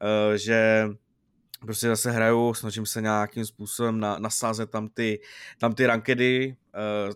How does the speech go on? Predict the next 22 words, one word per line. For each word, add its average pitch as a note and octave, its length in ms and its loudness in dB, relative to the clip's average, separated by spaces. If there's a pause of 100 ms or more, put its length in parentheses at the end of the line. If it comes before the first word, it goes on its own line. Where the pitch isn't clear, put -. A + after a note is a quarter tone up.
teď A#2 200 -8
jsem B2 260 -2
docela A#2+ 380 4
jako A#2+ 180 0
překvapený, A#2 640 -4
že A#2 160 -4
v G#2+ 220 -16
duech A#2 440 0
jsem A#2 360 -2
v G#2 140 -10
Diamondu A2+ 640 2
a F#2+ 80 -2
v F#2+ 60 -12 (260)
tri-, A2 240 -4
v - 140 -16
triech A2+ 300 2
jsem A#2 200 -4
v - 80 -18
platině, G#2 600 -6
což - 260 -16
jako - 200 -14
je G#2+ 120 -6